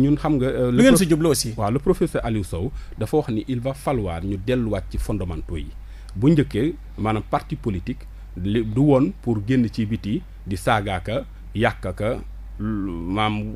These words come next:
Speaker 1: wax waxin woo xam ne nii mën naa nërmeel sa am réew.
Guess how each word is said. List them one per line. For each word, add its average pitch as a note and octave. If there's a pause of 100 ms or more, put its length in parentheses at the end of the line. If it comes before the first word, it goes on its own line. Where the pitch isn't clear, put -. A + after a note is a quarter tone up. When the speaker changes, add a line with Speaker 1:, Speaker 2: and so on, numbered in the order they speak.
(120)
Speaker 1:
wax A#2+
waxin A2+
woo G#2
xam F#2
ne F#2
nii A2 (220)
mën A2
naa B2
nërmeel G2+
sa -
am G2
réew. F2